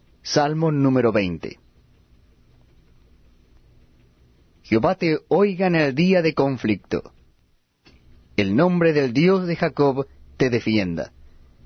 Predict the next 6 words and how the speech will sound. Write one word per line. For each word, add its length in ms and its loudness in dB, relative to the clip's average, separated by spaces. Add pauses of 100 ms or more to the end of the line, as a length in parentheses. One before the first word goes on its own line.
(520)
Te 80 -2
envía 340 2
ayuda 420 0
desde 260 0
el 140 2
santuario, 800 0